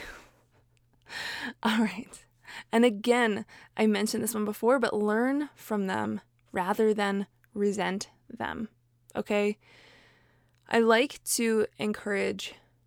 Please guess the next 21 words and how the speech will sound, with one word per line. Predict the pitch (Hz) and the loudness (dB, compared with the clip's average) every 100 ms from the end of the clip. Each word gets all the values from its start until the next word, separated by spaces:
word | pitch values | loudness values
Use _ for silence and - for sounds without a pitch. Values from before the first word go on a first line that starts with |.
| _ _ | _ _
you, | 208 208 196 214 254 _ - | -4 0 0 0 -4 _ -8
and | 208 202 | -6 -4
I | 196 | -2
like | 202 | -4
to | 214 | -4
encourage | 208 202 190 | -6 -8 -8
my | |
students, | 214 233 233 214 - | -8 -6 -2 -2 -4
<laughs> | |
and | 190 | -8
I | - - | -10 -12
like | 226 | -10
to | |
encourage | 226 214 - | -8 -8 -8
myself, | 226 - - - - | -8 -8 -10 -14 -10
okay, | 220 226 220 - - - - 247 | -8 -6 -8 -10 -12 -10 -10 -8
to | - 233 226 220 | -2 2 4 4
have | 214 - 220 208 202 214 _ _ _ - | 0 -2 0 2 0 -6 _ _ _ 0
empathy | 220 240 233 - 170 - 190 - | 0 2 -2 -2 -6 -6 -12 -20
for | _ - 196 | _ -4 -4
people. | 185 202 196 - 73 | -4 -8 -8 -6 -6